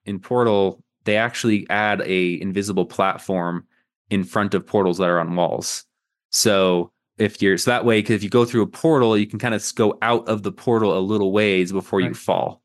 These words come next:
Speaker 2: Okay.
Speaker 1: And you make, make use of that in some test chambers. So I had to implement that to get a certain gap in test chamber, I think it was ten,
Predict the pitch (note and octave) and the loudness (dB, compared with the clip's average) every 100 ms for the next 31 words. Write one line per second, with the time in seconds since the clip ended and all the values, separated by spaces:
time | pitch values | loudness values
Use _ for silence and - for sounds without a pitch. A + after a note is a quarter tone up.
0 | _ _ _ A#2+ B2 F#2+ F#2+ F#2 F#2 G#2 | _ _ _ -14 -10 -4 0 0 0 -2
1 | G2 G#2+ G#2 A2+ A2 F#2+ F#2+ F#2 - G2 | 0 0 0 0 2 0 -2 -2 -2 0
2 | F2+ - - G#2+ - F2+ F2+ G#2 A2 A2 | -2 -6 -6 -4 -2 -2 0 0 0 0
3 | G#2+ G#2+ G2+ F#2 F#2+ F#2 - G2 G2+ - | -2 -2 -2 -2 0 -2 -4 -2 -2 -4
4 | - F#2+ - - G#2+ G2 F#2 G2 F#2 - | -4 -4 -2 0 0 -2 -2 0 0 -4
5 | - _ _ _ _ G2 F#2+ F#2 G#2 - | -12 _ _ _ _ -4 -4 -2 -6 -6
6 | - G2+ F#2 F2+ F2 E2+ - _ _ - | -4 -4 0 0 0 -2 -6 _ _ -14
7 | - G#2 F#2+ F2 - F#2+ G#2 | -6 -2 0 -2 -4 -2 -2